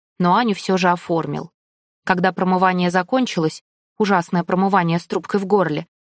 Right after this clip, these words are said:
Аня соскочила с кушетки и босиком побежала по коридору искать маму. В другой раз было значительно хуже и дольше. Она лежала в битком набитой детьми палате, с чем именно она уже не помнила,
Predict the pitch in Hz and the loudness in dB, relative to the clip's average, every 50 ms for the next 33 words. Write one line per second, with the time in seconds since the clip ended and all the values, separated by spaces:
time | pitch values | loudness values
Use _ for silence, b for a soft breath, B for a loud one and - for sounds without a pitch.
0 | _ _ - 240 240 240 226 202 - - 190 - - 190 185 - 254 233 208 196 | _ _ 0 0 2 2 0 0 -2 -4 -4 -2 -2 -4 -2 0 0 0 0 -2
1 | - - - 196 - - 254 254 - - - 208 180 196 196 - - - - 262 | -4 -6 -10 -6 -2 -2 -2 -2 -2 -4 -6 -2 -2 -2 -4 -4 -6 -4 -2 -2
2 | 254 233 208 175 165 185 175 208 233 254 233 185 - 185 - 196 180 185 165 196 | 0 0 0 -2 0 0 0 0 0 2 0 -2 -4 -4 -4 -2 -2 0 0 0
3 | 233 254 233 214 196 - - - 220 220 - - 247 247 240 202 160 147 - - | 2 2 2 0 0 -2 -2 -2 -2 -2 0 0 0 2 2 2 0 -2 -6 -10
4 | _ _ _ _ _ _ _ _ _ _ _ _ _ _ - 196 262 294 277 339 | _ _ _ _ _ _ _ _ _ _ _ _ _ _ -2 0 0 2 4 4
5 | 320 262 196 180 170 165 196 220 233 208 190 190 190 - - 233 - 220 196 185 | 4 4 4 2 0 0 2 2 2 2 2 0 0 0 0 -2 0 0 0 0
6 | 175 - - 226 226 208 220 220 202 170 175 175 170 165 - - - - - _ | -2 -2 -2 -2 0 2 2 2 2 2 2 2 2 0 -2 -6 -8 -10 -12 _
7 | _ _ _ _ - 196 190 196 190 190 190 202 220 220 202 180 160 165 185 - | _ _ _ _ -2 0 2 2 2 2 2 2 2 2 0 -2 -2 -4 -6 -4
8 | - - 233 214 190 180 175 170 208 196 - 185 160 165 175 - - 202 202 190 | -2 0 0 2 2 2 2 2 0 0 0 -2 -2 -2 -4 -2 0 0 0 0
9 | - 180 175 180 220 247 247 - - - - _ _ _ _ _ _ - - - | 2 2 2 4 2 2 0 0 -6 -10 -12 _ _ _ _ _ _ -12 -10 -2
10 | - 220 196 190 190 180 175 175 170 175 175 175 180 175 175 180 175 185 190 180 | 0 0 2 2 2 2 2 2 2 2 2 2 2 2 0 0 0 0 0 2
11 | 175 202 214 - 233 214 175 160 156 147 147 160 | 2 0 0 0 0 0 0 0 0 0 -2 -2